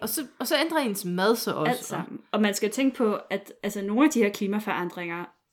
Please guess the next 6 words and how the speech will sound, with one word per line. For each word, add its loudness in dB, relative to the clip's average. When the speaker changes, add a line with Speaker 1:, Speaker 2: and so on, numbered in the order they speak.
Speaker 2:
har 0
jo 2
fundet -2
sted 2
måske -2
over 0